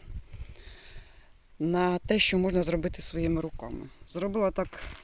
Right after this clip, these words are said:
е, навмисне, щоб я могла положити сюди шлангочку, сюди у ванну набирається водичка, доходить до коріння. І я прибираю шлангу, тільки до коріння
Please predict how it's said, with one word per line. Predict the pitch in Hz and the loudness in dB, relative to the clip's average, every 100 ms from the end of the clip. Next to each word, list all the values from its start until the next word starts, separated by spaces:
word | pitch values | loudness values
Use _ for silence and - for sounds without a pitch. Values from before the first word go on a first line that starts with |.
| - | -12
е, | 165 | -6
навмисне, | 160 160 175 180 226 277 - 220 226 208 - - - - - | -2 0 2 4 6 6 6 4 -2 -4 -10 -16 -16 -14 -8
щоб | - 190 165 | -2 -2 0
я | 208 | 0
могла | 202 190 196 180 | 0 0 0 -2
положити | - 180 185 165 - | 0 0 0 -2 0
сюди | 165 165 160 | 0 0 0
шлангочку, | - 208 277 247 233 - - | 0 4 6 4 2 -2 -2
сюди | 170 190 165 165 151 - | 0 2 0 -2 -2 -4
у | |
ванну | 156 175 165 165 | 0 4 4 4
набирається | 160 147 165 160 156 - 170 | 4 4 2 2 2 2 2
водичка, | 175 220 294 - - 214 - - | 2 4 4 4 2 -4 -4 -10
доходить | - 170 - 170 165 | -4 0 2 2 2
до | 165 | 0
коріння. | - 202 277 277 254 233 - - - - - - - - - - - - - _ | 0 2 6 6 6 2 -6 -18 -20 -20 -20 -20 -20 -20 -20 -20 -20 -20 -20 _
І | 247 285 | -2 0
я | 247 233 226 220 190 - - | 4 4 6 4 0 -6 -4
прибираю | 185 185 190 190 165 151 | 0 4 6 6 4 2
шлангу, | - 254 254 226 226 208 - - - - - - - - - - - - - - - - - - | 4 6 6 4 0 -2 -10 -16 -12 -8 -8 -8 -10 -12 -12 -12 -14 -16 -16 -14 -12 -10 -10 -8
тільки | - 226 - | -2 0 0
до | 170 175 | 0 0
коріння | - 165 147 156 | 0 0 2 0